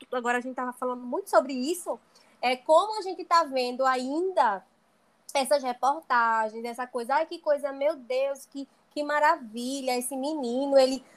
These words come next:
andava não sei quantos quilômetros pra, pra ter uma aula. Ele pegava, subia na árvore, ele pegou o celular não sei de quem." É um celular pra vinte pessoas numa casa.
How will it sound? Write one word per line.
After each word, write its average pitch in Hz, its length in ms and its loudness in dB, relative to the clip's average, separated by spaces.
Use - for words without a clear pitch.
andava 262 420 6
não 262 120 -2
sei 294 180 4
quantos 269 360 -4
quilômetros 277 640 -4
pra, 262 140 2
pra 247 320 0
ter 247 200 -4
uma 247 560 0
aula. 233 340 -2
Ele 240 180 -8
pegava, 247 440 -2
subia 240 400 -8
na 269 500 0
árvore, 240 280 -6
ele 240 220 -10
pegou 247 260 -2
o 240 40 -6
celular 262 360 2
não 254 100 -4
sei 240 180 -4
de 311 120 -14
quem." 254 480 -4
É 247 140 4
um 339 140 4
celular 277 580 4
pra 269 160 -4
vinte 277 220 -6
pessoas 320 380 -2
numa 294 180 -2
casa. 226 680 0